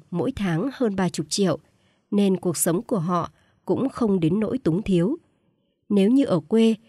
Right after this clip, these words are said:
thì với thu nhập như vậy, một nhà ba người thì cũng được gọi là giàu có. Nhưng sống giữa thành phố, vật giá đắt đỏ, với khoản đó cũng được coi là đủ chi tiêu.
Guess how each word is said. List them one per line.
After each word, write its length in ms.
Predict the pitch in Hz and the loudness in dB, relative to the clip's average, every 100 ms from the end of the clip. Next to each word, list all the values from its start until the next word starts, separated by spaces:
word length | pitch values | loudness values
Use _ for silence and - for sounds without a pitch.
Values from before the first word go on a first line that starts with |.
| _ - | _ -2
thì 240 | 208 190 | 2 2
với 220 | 165 180 | 4 2
thu 120 | 285 | 2
nhập 200 | 262 202 - | 2 2 2
như 160 | 233 | 0
vậy, 320 | 190 180 - - _ _ - | 2 0 -2 -8 _ _ 0
một 200 | 190 165 | 0 2
nhà 280 | 180 165 | 0 0
ba 200 | 147 214 | 0 0
người 400 | 226 190 170 147 143 _ - | 2 2 2 0 -4 _ -2
thì 240 | 196 170 | 2 2
cũng 260 | 160 254 269 | 0 -2 0
được 160 | 190 | -2
gọi 220 | 170 170 151 | 0 -2 0
là 320 | 156 156 139 | 0 0 0
giàu 280 | 165 147 143 | 0 -2 -2
có. 320 | 156 170 294 _ _ _ _ _ _ _ _ _ | -2 -2 -4 _ _ _ _ _ _ _ _ _
Nhưng 300 | 190 196 185 | 0 2 2
sống 320 | - 190 170 | 0 0 0
giữa 140 | 160 - | -2 -4
thành 200 | 226 160 | -2 -2
phố, 420 | - 160 160 294 - _ - | -2 -2 0 -2 -6 _ -6
vật 180 | 190 - | -4 -4
giá 300 | 165 170 190 | -2 -2 -2
đắt 200 | 277 - | -4 -4
đỏ, 300 | 202 170 139 - _ _ - | -2 0 -2 -8 _ _ -4
với 240 | 165 170 | 0 0
khoản 280 | - 226 143 | -2 -2 0
đó 300 | 156 180 339 _ _ | 0 -2 -4 _ _
cũng 240 | - 180 277 | -2 0 2
được 220 | 233 - | 2 0
coi 280 | 220 226 214 | -2 0 2
là 360 | 170 170 147 143 | 0 0 -2 -4
đủ 300 | 170 165 139 | 0 0 0
chi 200 | - 190 - | -4 -6 0
tiêu. 280 | 202 196 | 2 2